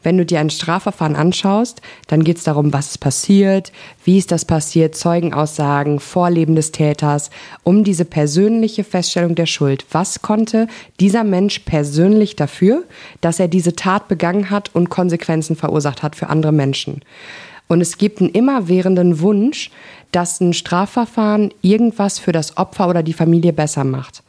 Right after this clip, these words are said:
Und ganz oft stellt sich im Nachgang zu Strafverfahren heraus, dass es nichts verändert hat. Denn es ist trotzdem nicht gerecht. Wir können jetzt auch die Tatverdächtigen im Fall Luise vor Gericht stellen und nichts dadurch wird gerecht.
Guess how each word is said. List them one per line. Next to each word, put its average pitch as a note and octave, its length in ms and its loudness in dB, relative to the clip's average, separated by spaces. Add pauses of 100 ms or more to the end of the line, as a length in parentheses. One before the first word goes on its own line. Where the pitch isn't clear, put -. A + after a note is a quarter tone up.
(400)
Und E3 280 0 (280)
ganz F#3+ 300 0
oft - 300 -4
stellt F#3 280 0
sich - 220 -6 (140)
im D#3+ 160 4
Nachgang F#3 440 -2
zu D3+ 120 -6
Strafverfahren D#3 580 -2
heraus, C#3+ 300 0 (340)
dass D#3 220 -2
es - 100 -8
nichts D#3 300 0
verändert C3 480 -2
hat. - 160 -8 (340)
Denn D#3+ 240 2 (240)
es - 180 -2
ist - 200 -2
trotzdem E3 360 0
nicht C3+ 160 -2
gerecht. - 440 -6 (440)
Wir D#3+ 120 0
können F3+ 320 2
jetzt F3 260 0
auch D3 300 0
die D#3+ 160 0
Tatverdächtigen D#3+ 680 0
im D#3 80 2
Fall D3+ 200 0
Luise D#3 300 2
vor D#3+ 180 -2
Gericht D3+ 280 -2
stellen D3 280 0
und D3 100 2
nichts - 260 0
dadurch C#3+ 300 -2
wird - 140 -2
gerecht. C3 400 -2